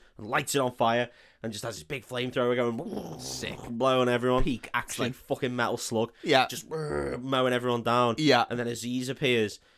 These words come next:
Speaker 1: and he's like, "That motherfucker." And then Arnie ends up running away from Aziz for some reason I can't remember. And then there's just some shooting going on.
Speaker 2: Yeah.
Speaker 1: Then Aziz just picks up a fucking rocket launcher and
Speaker 2: Oh,
Speaker 1: s-,
Speaker 2: shit.
Speaker 1: and fires it at Arnie.
Speaker 2: Yeah.
Speaker 1: And explodes this fucking crane.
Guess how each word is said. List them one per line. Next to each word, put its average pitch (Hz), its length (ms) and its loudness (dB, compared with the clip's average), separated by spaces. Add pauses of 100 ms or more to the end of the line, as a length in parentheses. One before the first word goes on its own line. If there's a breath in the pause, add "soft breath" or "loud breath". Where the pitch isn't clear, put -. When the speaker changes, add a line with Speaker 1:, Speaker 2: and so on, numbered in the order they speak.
(140 soft breath)
Speaker 1:
and 110 60 -10
he's 95 140 -10
like, 87 200 -14 (400)
"That 104 140 -2
motherfucker." 107 640 -2 (340 soft breath)
And 120 120 -6
then 120 60 -4
Arnie 120 280 -2
ends 117 160 -6
up - 80 -10
running 120 240 -2
away 113 240 -2
from 113 180 -6
Aziz 113 360 -4
for 110 80 -8
some 113 180 -6
reason 107 240 -4
I 101 60 -6
can't 107 220 -6
remember. 104 320 -4
And 107 120 -8
then 107 80 -12
there's 110 140 -8
just 117 180 -8
some 123 140 -6
shooting 120 320 -6
going 117 260 2
on. 107 220 0
Speaker 2:
Yeah. 135 300 2
Speaker 1:
Then 123 120 -4
Aziz 156 260 -2
just - 140 -6
picks - 220 -4
up 107 80 -6
a - 20 -8 (180)
fucking 123 380 0
rocket 117 300 0
launcher 127 460 0 (340 soft breath)
and 113 120 -6
Speaker 2:
Oh, 123 500 4
Speaker 1:
s-, 143 40 -4
Speaker 2:
shit. - 340 -2
Speaker 1:
and 95 80 -10
fires 139 440 4
it 139 80 2
at 127 80 2
Arnie. 120 420 2
Speaker 2:
Yeah. 120 340 4
Speaker 1:
And 120 80 -6
explodes 120 840 -4
this 120 140 -8
fucking 117 440 -4
crane. 117 480 -2